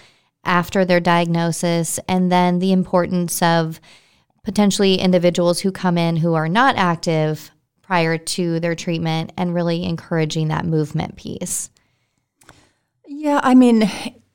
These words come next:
Speaker 2: it's, it's such a personal, relative concept. I, as I mentioned earlier,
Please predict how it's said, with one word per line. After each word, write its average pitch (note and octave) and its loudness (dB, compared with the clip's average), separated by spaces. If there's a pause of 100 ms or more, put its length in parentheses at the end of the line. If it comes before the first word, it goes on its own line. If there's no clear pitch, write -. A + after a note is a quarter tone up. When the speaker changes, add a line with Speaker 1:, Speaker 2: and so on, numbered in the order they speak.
(380)
Speaker 2:
it's, - -8
it's A#3 -8
such C4 -4
a C4+ -2
personal, G3+ 0
relative E3+ -4
concept. D#3+ -4 (920)
I, F3 -2
as F3+ -2
I E3+ 0
mentioned E3+ -2
earlier, D#3+ -4